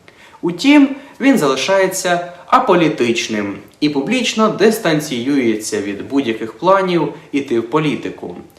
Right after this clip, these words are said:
Але на Банковій усе одно тримають його як можливий резерв,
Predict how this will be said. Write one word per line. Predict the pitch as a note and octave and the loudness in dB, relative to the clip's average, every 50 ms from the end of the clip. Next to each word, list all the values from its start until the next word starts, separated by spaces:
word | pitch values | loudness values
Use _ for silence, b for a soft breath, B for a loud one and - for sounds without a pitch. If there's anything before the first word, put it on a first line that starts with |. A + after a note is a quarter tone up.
| b b b b b b b b b | b b b b b b b b b
Але | - D#3 G3 A#3+ C4+ C4+ | 0 2 2 4 2 2
на | B3 A#3+ A3+ A3 G#3 F#3 D#3+ D3+ - | 4 6 6 6 6 4 0 2 6
Банковій | G3 A#3 B3 B3 A3+ - A3+ A3 G#3 A3 G#3+ - | 6 6 6 6 4 2 2 4 4 2 0 0
усе | C#3 C#3 - - - - G#3 | -2 -4 -4 -4 -2 2 4
одно | G3 F#3 E3 C#3 - C#3+ F3 G#3 A3+ A3+ A3+ - - - | 4 4 4 2 0 0 2 4 4 4 4 4 0 -4
тримають | - A#2+ A#2 B2+ D#3 E3+ E3+ D3+ - - | -6 -6 -2 0 0 2 2 0 -2 -4
його | B2+ A2+ A#2 | -6 -6 -4
як | A#2 A2+ G#2+ - - - - | -4 -4 -6 -6 -12 -14 -12
можливий | A2+ A#2 A2+ A#2 C#3+ C#3+ C#3 C#3+ D3 | -10 -10 -8 -2 0 0 2 2 2
резерв, | C#3+ D3+ E3+ E3+ E3+ F3 E3 C#3 A#2 G#2+ | 2 2 2 0 2 2 2 2 2 0